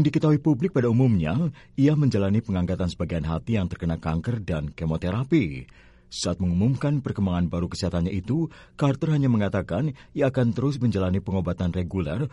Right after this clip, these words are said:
untuk membantu sistem kekebalannya memerangi penyakit itu. Carter hanya mengatakan ia akan terus menjalani pengobatan reguler untuk membantu sistem kekebalannya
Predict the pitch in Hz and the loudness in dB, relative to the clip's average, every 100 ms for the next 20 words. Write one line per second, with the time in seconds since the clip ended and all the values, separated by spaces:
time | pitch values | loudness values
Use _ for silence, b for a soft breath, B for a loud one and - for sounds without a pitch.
0 | B - 113 127 107 85 87 101 117 104 | B -4 -2 0 0 0 -2 -2 -4 -4
1 | 104 117 98 92 95 92 92 90 71 90 | -2 -2 -2 -4 -4 -2 0 0 -2 -4
2 | 143 B B 139 127 117 156 127 - - | -6 B B 2 4 4 2 0 0 -4
3 | 85 92 170 165 104 73 57 50 - - | -6 -4 -4 -2 -2 -2 -8 -12 -18 -20
4 | - - - - - - 156 156 180 156 | -20 -20 -20 -20 -10 2 2 4 4 6
5 | 135 117 104 95 95 - 78 160 156 B | 8 6 4 2 0 0 0 0 0 B
6 | - 143 131 123 117 143 135 123 101 95 | 2 2 4 2 2 0 2 2 4 2
7 | 98 98 90 85 82 87 82 90 80 85 | 2 0 0 0 0 0 0 -2 -2 -2
8 | 73 127 131 B - 110 123 107 87 85 | -2 -4 -6 B -2 -2 0 0 0 0
9 | 113 123 117 - 135 - 160 151 123 107 | -2 0 -2 -2 -4 -2 -2 0 -2 -2
10 | 98 95 92 76 101 | 0 2 0 0 -2